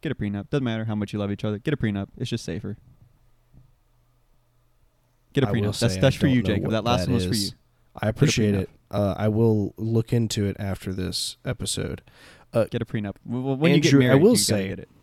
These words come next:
Speaker 2: we're running a little long on this podcast, and I do
Speaker 1: We
Speaker 2: wanna
Speaker 1: are.
Speaker 2: leave you with one final question before
Speaker 1: Okay.
Speaker 2: we, before we
Speaker 1: Shoot.
Speaker 2: cut off the episode. So I'm gonna go ahead and ask you this, and then, uh, you don't even have to answer. We'll just go ahead and cut it,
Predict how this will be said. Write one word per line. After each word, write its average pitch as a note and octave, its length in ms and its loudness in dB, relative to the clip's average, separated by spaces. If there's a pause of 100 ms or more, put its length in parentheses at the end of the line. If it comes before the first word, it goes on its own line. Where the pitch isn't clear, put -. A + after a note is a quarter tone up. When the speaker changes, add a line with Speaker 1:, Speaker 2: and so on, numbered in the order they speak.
(480)
Speaker 2:
we're C#3+ 180 6
running F3 360 4
a A3 40 4
little F3+ 340 4
long A2+ 280 4
on G2 60 2
this F#2+ 120 -2
podcast, F#2+ 600 -4
and G#2+ 80 0
I A2+ 60 4
do C3+ 140 4
Speaker 1:
We F3+ 100 6
Speaker 2:
wanna C3+ 120 8
Speaker 1:
are. A#2+ 60 6
Speaker 2:
leave A2 100 2
you G#2 80 2
with G#2 140 0
one A2 240 2
final G#2 340 0
question F#2+ 640 -2
before G#2 340 0
Speaker 1:
Okay. G2+ 160 0
Speaker 2:
we, F#2 140 0
before G2+ 300 -4
we F#2+ 80 0
Speaker 1:
Shoot. - 80 -2
Speaker 2:
cut G#2 80 4
off G2 120 0
the F#2+ 120 -2
episode. F#2+ 400 -4
So - 140 0
I'm D3 60 4
gonna D#3+ 120 4
go D3+ 60 8
ahead B2 120 4
and G#2 60 -2
ask G2 260 -2
you G2 120 0
this, F#2+ 260 -2
and G#2 240 -4
then, F#2+ 320 -2
uh, G2+ 80 -2
you B2 180 2
don't A3+ 120 4
even B2+ 140 4
have G#2+ 160 0
to - 100 -10
answer. G#2+ 340 -4
We'll G2+ 80 -2
just G#2+ 160 -4
go A#2+ 80 4
ahead G#2 140 2
and G2 100 -10
cut A2 200 0
it, G2 140 -2